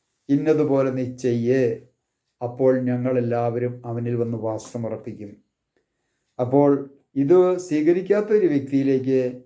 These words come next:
ഈ പരിശുദ്ധ പിതാവ്, പുത്രൻ, പരിശുദ്ധാത്മാവ് അവർ വന്ന് വാസമുറപ്പിക്കുന്നു എന്ന്, ഉണ്ട് എന്ന് സഭ വ്യക്തമായിട്ട് നമ്മളെ പഠിപ്പിക്കുന്നില്ല. ഒരു ചെറിയ പ്രത്യേക സാഹചര്യത്തിൽ മാത്രമേ മാമോദിസ സ്വീകരിക്കാത്ത വ്യക്തികളിൽ വന്ന്,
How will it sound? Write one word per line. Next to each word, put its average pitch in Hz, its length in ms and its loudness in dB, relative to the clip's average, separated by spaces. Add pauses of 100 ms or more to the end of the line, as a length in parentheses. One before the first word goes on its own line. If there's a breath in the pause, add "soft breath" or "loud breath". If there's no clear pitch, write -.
(200)
ഈ 131 140 2
പരിശുദ്ധ 139 500 -2 (720)
പിതാവ്, 131 480 2
പുത്രൻ, 127 400 0
പരിശുദ്ധാത്മാവ് 127 840 -2 (100)
അവർ 123 200 0
വന്ന് 123 280 -2
വാസമുറപ്പിക്കുന്നു 131 1080 -4 (160)
എന്ന്, 117 280 -4 (200)
ഉണ്ട് 131 300 0 (100)
എന്ന് 113 260 -4 (840)
സഭ 135 180 -2 (120)
വ്യക്തമായിട്ട് 139 520 0
നമ്മളെ 123 300 -2
പഠിപ്പിക്കുന്നില്ല. 117 640 -6 (140)
ഒരു 139 100 -2
ചെറിയ 139 280 0
പ്രത്യേക 135 420 -4 (120)
സാഹചര്യത്തിൽ 139 720 0 (140)
മാത്രമേ 180 440 -2 (120)
മാമോദിസ 123 500 -2
സ്വീകരിക്കാത്ത 120 600 -2
വ്യക്തികളിൽ 127 520 -2
വന്ന്, 147 260 0